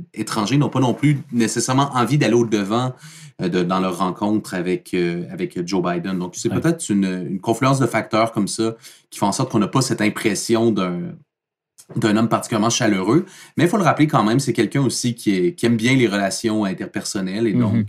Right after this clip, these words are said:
Speaker 1: euh, c'est, c'est, c'est, c'est, on, on, on n'en sait pas beaucoup, finalement, là-dessus.
Speaker 2: Euh, au-delà de, de la relation entre les deux messieurs, euh, quand tu regardes les, bon,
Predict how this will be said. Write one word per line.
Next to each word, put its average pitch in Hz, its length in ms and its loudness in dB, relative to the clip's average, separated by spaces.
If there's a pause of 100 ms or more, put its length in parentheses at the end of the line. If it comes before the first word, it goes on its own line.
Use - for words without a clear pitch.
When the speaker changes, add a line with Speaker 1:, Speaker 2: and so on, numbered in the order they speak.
Speaker 1:
euh, 175 160 -8 (540)
c'est, - 260 -4
c'est, 95 240 -2
c'est, 92 280 -6
c'est, 92 180 -8
on, 101 240 -2
on, 113 80 0
on 127 100 2
n'en 135 140 4
sait 151 140 2
pas 160 100 4
beaucoup, 113 280 0
finalement, 90 360 -6
là-dessus. - 420 -12 (340)
Speaker 2:
Euh, 135 460 -6
au-delà 196 400 6
de, 131 180 6
de 104 100 0
la 110 140 6
relation 113 320 2
entre 151 140 -2
les 110 40 2
deux 110 120 4
messieurs, 131 640 2
euh, 95 520 2 (140)
quand 127 180 4
tu 113 120 -2
regardes 123 400 4
les, 104 380 2 (340)
bon, 95 140 -4